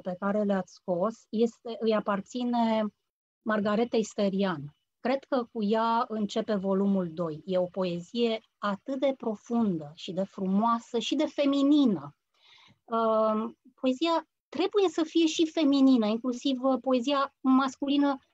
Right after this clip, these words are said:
zic eu că e bine să fie și feminină și îmi place că, uh, la noi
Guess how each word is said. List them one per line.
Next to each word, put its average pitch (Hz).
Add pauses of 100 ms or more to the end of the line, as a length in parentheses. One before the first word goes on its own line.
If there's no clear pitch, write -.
(140)
zic 262
eu 285
că 285
e 285
bine 294
să 285
fie 302
și -
feminină 262
și 208
îmi 247
place 277
că, 226
uh, 226
la 214
noi 240